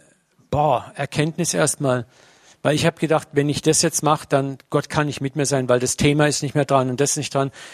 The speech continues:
So wieder der Kampf mit der Würdigkeit. Und ich glaub, dass es manchem von euch genauso geht. Du stehst vor einer Herausforderung, wo du im Glauben ausschreiten möchtest. Da ist vielleicht eine Vision, da ist ein Traum von dir. Und du kämpfst mit dir,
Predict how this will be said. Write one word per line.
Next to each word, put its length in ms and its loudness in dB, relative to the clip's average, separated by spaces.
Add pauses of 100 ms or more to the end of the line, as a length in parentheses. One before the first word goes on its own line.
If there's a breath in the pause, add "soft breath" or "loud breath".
So 220 -2
wieder 200 4
der 120 4
Kampf 420 0
mit 120 0
der 140 2
Würdigkeit. 680 -2 (640 loud breath)
Und 120 -2
ich 100 -2
glaub, 240 2
dass 160 0
es 140 0
manchem 360 2
von 160 -4
euch 260 2
genauso 420 2
geht. 420 -2 (240 soft breath)
Du 100 0
stehst 380 0
vor 120 2
einer 100 4
Herausforderung, 1000 2 (440 soft breath)
wo 80 -2
du 120 2
im 140 0
Glauben 400 4
ausschreiten 640 0
möchtest. 380 -6
Da 60 2
ist 120 0
vielleicht 280 2
eine 120 2
Vision, 460 4
da 80 6
ist 160 0
ein 80 -6
Traum 340 4
von 220 0
dir. 260 2 (880 soft breath)
Und 140 -8
du 40 -2
kämpfst 480 -2
mit 200 0
dir, 300 4